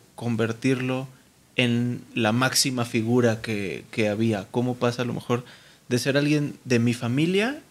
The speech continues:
Speaker 1: ahora
Speaker 2: que, por ejemplo, en la
Speaker 1: alguien
Speaker 2: comida familiar es
Speaker 1: tan
Speaker 2: mi
Speaker 1: a-,
Speaker 2: abuela.
Speaker 1: sí, o sea, de, justo de llegar en, antes en el, en el bocho y de pronto que toda la gente se abalance? ¿Cómo es ese cambio?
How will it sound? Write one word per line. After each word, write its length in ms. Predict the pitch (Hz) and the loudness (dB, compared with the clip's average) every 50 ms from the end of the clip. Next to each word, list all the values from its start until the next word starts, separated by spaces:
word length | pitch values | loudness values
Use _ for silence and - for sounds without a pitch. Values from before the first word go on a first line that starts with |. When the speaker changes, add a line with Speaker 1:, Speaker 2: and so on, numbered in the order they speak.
| _ _ - | _ _ -6
Speaker 1:
ahora 380 | 123 117 110 123 131 143 143 | -2 0 2 2 4 4 4
Speaker 2:
que, 40 | - | 4
por 120 | - 135 135 | 2 0 -2
ejemplo, 160 | 135 131 143 | 0 -2 2
en 40 | 131 | 4
la 80 | 113 | 6
Speaker 1:
alguien 160 | 123 135 135 | 6 6 6
Speaker 2:
comida 180 | 131 143 151 151 | 6 6 4 4
familiar 380 | - 131 113 117 120 117 135 147 | 4 2 0 2 0 4 8 8
es 60 | 147 | 8
Speaker 1:
tan 80 | 139 135 | 8 8
Speaker 2:
mi 60 | - | 6
Speaker 1:
a-, 60 | - | 4
Speaker 2:
abuela. 380 | 107 104 110 117 127 131 165 160 | 4 4 4 4 4 6 6 4
Speaker 1:
sí, 80 | 151 | 4
o 140 | 143 127 123 | 4 2 2
sea, 140 | 120 131 117 | 2 2 2
de, 180 | 123 120 85 - | 2 2 0 -4
justo 320 | 156 - 156 151 - - 127 | -4 -4 -6 -6 -4 -4 -2
de 80 | 120 | -2
llegar 260 | 120 120 123 135 143 156 | 0 0 0 0 0 -2
en, 120 | 151 - - - - _ _ _ | -4 -6 -10 -18 -20 _ _ _
antes 380 | - 127 139 135 - 139 - - | -4 -4 -4 -4 -4 -6 -6 -6
en 160 | 120 113 117 | -4 -4 -2
el, 200 | 113 113 - - | -2 -4 -4 -6
en 140 | 127 123 117 | -6 -6 -4
el 140 | 117 117 | -4 -4
bocho 400 | 120 135 156 160 156 - - 190 | -4 -2 -2 -2 -2 -2 -2 0
y 60 | 185 147 | 0 0
de 100 | 123 117 | 0 -2
pronto 420 | - 127 131 139 139 147 143 135 | -2 -2 -2 -2 -2 -4 -6 -6
que 140 | - 123 113 | -6 -8 -6
toda 260 | - - 135 143 147 | -2 -2 -2 0 0
la 100 | 127 120 | -2 -4
gente 380 | - - 135 135 135 135 135 127 | -4 -2 -4 -4 -2 -4 -6 -6
se 160 | - 127 120 | -6 -8 -8
abalance? 480 | 113 110 113 113 123 123 123 123 127 | -4 -2 0 0 0 -2 -2 -6 -10
¿Cómo 300 | 120 - 143 139 143 143 | -8 -6 -6 -4 -4 -4
es 260 | 143 139 - - - 131 | -6 -8 -10 -12 -10 -10
ese 380 | 131 131 - - 127 - - - | -12 -10 -12 -12 -14 -14 -14 -14
cambio? 380 | - 127 127 135 131 - - | -10 -8 -6 -6 -6 -6 -8